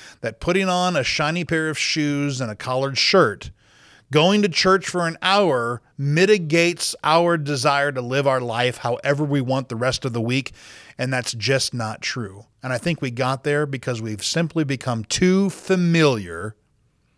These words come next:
or we think we have become too familiar out of a misguided sense of knowledge of who Jesus Christ is. Our culture has pulled him down.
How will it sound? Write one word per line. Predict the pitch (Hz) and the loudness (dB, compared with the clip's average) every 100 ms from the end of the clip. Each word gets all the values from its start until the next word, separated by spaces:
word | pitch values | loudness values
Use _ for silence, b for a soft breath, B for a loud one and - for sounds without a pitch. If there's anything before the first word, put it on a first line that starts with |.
| _ _ _ _ - | _ _ _ _ -6
or | 123 | -2
we | 127 127 | 0 -2
think | - 196 202 - | 0 0 0 -2
we | 135 120 | -6 -4
have | 117 113 101 | -2 -4 -4
become | 123 117 - 101 95 101 | -6 -4 -4 -4 -6 -8
too | - 165 180 | 0 2 2
familiar | - 190 180 180 147 104 107 | 0 -2 0 2 2 0 -4
out | 127 120 | -4 -4
of | 113 | -4
a | 120 | -4
misguided | 127 180 - 135 147 147 160 156 120 | 0 0 0 -2 0 2 0 -2 -4
sense | - 147 151 - | -2 0 0 -2
of | 131 | -4
knowledge | 127 139 139 120 90 95 113 - B B B B | -4 2 4 2 -2 -8 -8 -10 B B B B
of | 113 | -6
who | 131 143 | 0 0
Jesus | 120 135 127 120 | 2 -2 0 -2
Christ | - 131 120 - | 0 2 2 0
is. | 123 98 | -2 -2
Our | 113 | -8
culture | - 156 156 147 | 2 2 4 0
has | 120 | -4
pulled | - - 160 151 | -4 0 2 2
him | 143 127 | -2 -4
down. | 113 139 165 202 226 | 0 2 4 4 2